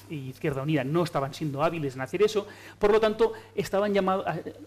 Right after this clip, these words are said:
han llamados otros partidos políticos nuevos de fuera del sistema a, a poder recoger esta, esta, esta sensibilidad. Obviamente, eh, si me preguntas a mí hace dos años, eh, ¿vendrán dos partidos nuevos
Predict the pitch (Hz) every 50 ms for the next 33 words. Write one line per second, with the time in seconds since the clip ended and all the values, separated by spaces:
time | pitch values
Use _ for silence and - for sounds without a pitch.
0 | - - - 190 175 180 175 180 185 185 - - 202 196 - 196 180 175 - -
1 | 180 160 - 180 175 165 - - 175 175 175 170 180 170 190 160 147 185 180 185
2 | 190 185 160 180 160 151 - - - 190 196 185 185 180 180 - 202 - - -
3 | 175 165 156 151 160 160 175 - - 156 160 156 151 156 - 139 - 151 151 147
4 | - 175 - - - 147 139 143 143 - 156 - - 156 - - 151 - - -
5 | 160 - - 139 - 139 127 - - 123 113 120 113 110 - - - - - -
6 | - - - 160 165 175 170 180 185 190 - 208 214 214 - - - - - -
7 | - - 165 143 131 - 165 147 151 147 151 147 151 170 160 175 165 170 170 170
8 | 160 160 165 151 156 151 - 170 170 170 160 147 143 - - - - - - -
9 | 180 147 143 143 147 156 151 131 151 147 147 160 175 180 175 175 180 - - 165
10 | 151 - 180 160 156 135 151 160 170 175 170 160 160 160 156 156